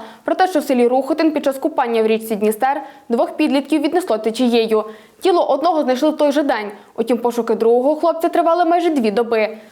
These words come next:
У результаті пошукових дій тіло хлопця рятувальники знайшли у річці Дністер у межах села Гордівці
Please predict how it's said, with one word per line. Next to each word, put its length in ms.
У 80
результаті 480
пошукових 600
дій 280
тіло 320
хлопця 380
рятувальники 560
знайшли 300
у 180
річці 340
Дністер 480
у 100
межах 320
села 240
Гордівці 640